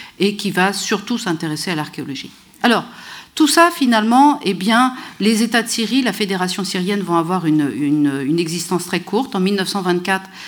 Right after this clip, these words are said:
cette Fédération de Syrie a disparu. Pourquoi a-t-elle disparu aussi ? Eh bien, c'est parce que, entre-temps, le général Gouraud a décidé de jeter l'éponge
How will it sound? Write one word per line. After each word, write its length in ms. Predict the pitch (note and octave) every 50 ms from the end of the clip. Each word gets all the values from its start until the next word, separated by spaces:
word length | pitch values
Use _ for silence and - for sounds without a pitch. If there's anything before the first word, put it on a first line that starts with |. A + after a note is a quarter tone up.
| - - - -
cette 380 | - - G3 F3+ F3+ - D#3+
Fédération 480 | - - G#3+ F#3+ F#3 E3+ F3+ F3 - F#3+
de 60 | F3
Syrie 460 | F3+ - F3+ F3 E3 F#3 F#3 F3 E3+ -
a 80 | - F3+
disparu. 600 | F3 E3+ F3 E3+ - E3+ D#3 C#3+ F3 G#3+ C4+ D4
Pourquoi 280 | C#4+ B3+ A#3+ - B3+ A#3
a-t-elle 220 | A3 A3 A3 G3
disparu 420 | F3 F3+ F#3 - G3 F#3 F3 F3+
aussi ? 240 | F3+ F3 F3 - A3
Eh 40 | G#3+
bien, 120 | E3 E3+
c'est 80 | E3+ F3
parce 160 | - F3+ F3+
que, 160 | - G#3+ G#3 G#3 -
entre-temps, 640 | C4+ C#4+ C#4 - - A3+ - - G#3+ G3 F#3+ F#3 - - - - - - - -
le 140 | G#3+ A3
général 400 | G#3 G3 A#3 G#3+ G3+ F#3 F#3+ F#3+
Gouraud 400 | F3+ F#3 F#3+ F#3 G3 G#3+ G#3+ G3 -
a 120 | - D#3+
décidé 420 | D#3+ F3 F3 F3 - F3 D#3 F#3+ F3+
de 140 | D3 D3+
jeter 280 | D3+ - G3+ G3+ G3+ G3
l'éponge 580 | E3 D3+ C#3+ C#3+ D3 D#3 E3+ G3+ A3 - -